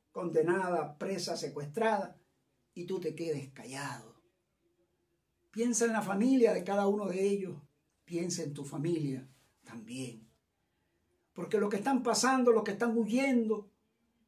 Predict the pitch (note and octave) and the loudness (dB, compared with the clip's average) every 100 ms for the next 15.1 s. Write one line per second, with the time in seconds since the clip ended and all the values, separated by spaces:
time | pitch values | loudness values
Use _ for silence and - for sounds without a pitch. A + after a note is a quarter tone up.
0 | _ _ G3 G3+ F#3+ A#3+ B3+ A#3 A3 G#3 | _ _ -10 -4 -2 0 2 4 4 2
1 | - G#3+ G3+ - C4+ B3+ A3 G#3 G3+ G3+ | 2 2 2 -4 -2 -2 -2 -4 -4 2
2 | A#3 A#3 G#3 G3 - D#3 D3 - B3+ A#3+ | 4 6 4 0 -4 -10 -10 -6 2 4
3 | D#3+ D3 - _ _ _ _ F3 E3+ F3+ | 4 -4 -18 _ _ _ _ -6 -4 0
4 | G#3 F#3 F#3+ G3+ G#3+ G3+ F#3 D#3 - - | -2 -2 0 2 4 4 2 -4 -12 -2
5 | G#3+ G3+ F#3+ E3+ E3+ - A#3 A#3 G#3+ - | 0 0 0 -2 -4 0 2 2 -2 -10
6 | - _ _ _ _ _ _ _ - - | -18 _ _ _ _ _ _ _ -20 -20
7 | - _ _ _ _ _ _ _ _ F#3+ | -20 _ _ _ _ _ _ _ _ -10
8 | - D3 C#3 D3 C#3+ D3+ D3+ C#3+ - - | -8 -6 -4 -4 -4 -4 -6 -8 -12 -20
9 | - _ _ _ _ _ _ _ D3+ D3+ | -20 _ _ _ _ _ _ _ -8 -6
10 | D3 C#3 C#3 D3 C3+ - _ _ _ _ | -4 -6 -6 -8 -12 -18 _ _ _ _
11 | _ _ _ _ _ _ _ _ _ _ | _ _ _ _ _ _ _ _ _ _
12 | _ _ _ D3+ G3 G3 G3+ G#3 G3+ F3 | _ _ _ -4 -2 -2 -4 -4 -4 -6
13 | - A3+ A#3 G#3 F#3 G3 F#3 F#3 F3 - | 0 0 2 0 -4 -4 -4 -4 -6 -4
14 | F#3 F3+ D#3+ D#3+ F3 E3 E3+ E3+ D#3+ D#3 | -4 -2 -4 -4 -4 -2 -2 -2 -2 -6
15 | C#3 | -8